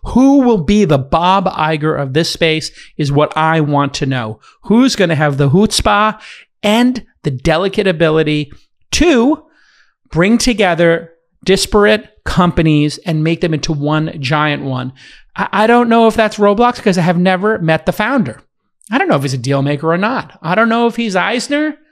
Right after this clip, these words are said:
I don't know if he's Ovitz,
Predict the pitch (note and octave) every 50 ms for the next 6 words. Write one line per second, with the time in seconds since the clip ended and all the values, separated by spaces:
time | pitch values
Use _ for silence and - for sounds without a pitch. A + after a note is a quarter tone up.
0 | _ _ _ _ _ _ _ - D#3+ D#3+ F3 F#3 G#3 G#3+ G#3+ G#3 G3+ G3+ G3+ G#3
1 | G#3+ G#3+ G#3+ G#3 G3 - - E3+ G3 G3 G3 G3+ G3+ G#3 F#3+ G3 F#3 F3+ F#3+ G#3
2 | G3+ B3 B3+ C4 B3+ - -